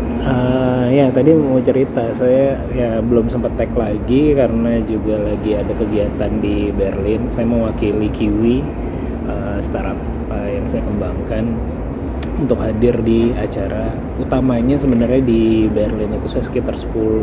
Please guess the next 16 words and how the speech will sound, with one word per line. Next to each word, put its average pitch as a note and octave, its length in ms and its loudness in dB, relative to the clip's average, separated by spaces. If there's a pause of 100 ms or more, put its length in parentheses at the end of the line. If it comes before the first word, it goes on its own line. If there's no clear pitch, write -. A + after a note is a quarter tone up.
eh, A#2 160 0
hampir, A2+ 240 -2 (160)
hampir, A2+ 400 -2 (240)
hampir A2+ 240 -4
dua A2 160 0
minggu A2+ 160 0
lah, G#2 160 -2
sepuluh A#2 320 -2
atau G#2+ 80 -4
sebelas G#2+ 400 -2
hari, A2+ 400 -2 (400)
sebelas C3 320 0
hari G#2+ 340 2
ya, A2+ 60 0 (480)
ada A2 320 0
di G#2 560 2